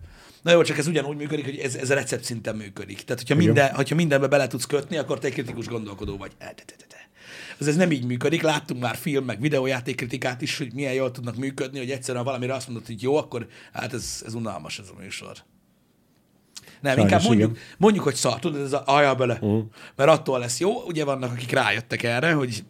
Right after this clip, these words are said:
Speaker 1: <clears throat> hogy nagyon jól működnek ezek a dolgok, és ezt, ezt ugye ki lehet szépen, ö, mozgatni.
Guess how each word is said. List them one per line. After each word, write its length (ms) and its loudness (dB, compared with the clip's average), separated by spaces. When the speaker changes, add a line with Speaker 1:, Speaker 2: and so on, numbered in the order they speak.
Speaker 1:
<clears throat> 180 -8
hogy 140 0
nagyon 200 -2
jól 160 0
működnek 480 -4
ezek 220 -6
a 40 -8
dolgok, 380 -2
és 160 -2
ezt, 240 -4
ezt 180 -4
ugye 260 0
ki 100 2
lehet 240 2
szépen, 560 -4
ö, 240 -2
mozgatni. 680 -4